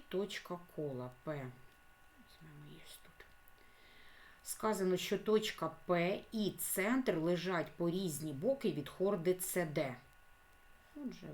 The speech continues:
ось так могли б хорду С Д провести. С Д. Нагадую, хорда — це відрізок, який з'єднує дві точечки кола. Треба знайти кут С О Д.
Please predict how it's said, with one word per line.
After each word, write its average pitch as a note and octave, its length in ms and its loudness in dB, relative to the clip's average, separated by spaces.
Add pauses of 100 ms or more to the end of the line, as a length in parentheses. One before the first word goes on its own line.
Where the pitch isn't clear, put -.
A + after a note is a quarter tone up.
ось - 120 -20 (100)
так D#3+ 100 -16 (100)
могли D3 320 -18
б - 60 -20
хорду E3 480 -16 (220)
С - 180 -16 (140)
Д F#3+ 140 -12 (100)
провести. - 680 -16 (440)
С - 220 -14 (1400)
Д. E3 320 -8 (580)
Нагадую, E3 540 0
хорда — C#4 280 0
це - 200 -2
відрізок, D3+ 580 -2
який D3 460 -6
з'єднує D3 540 -6
дві C#3+ 160 -10
точечки D3 560 -10 (120)
кола. C3+ 300 -6 (680)
Треба G#3 300 4
знайти G#3+ 480 4
кут - 480 -2
С A3 460 2 (100)
О E3+ 180 4
Д. C#3 540 -2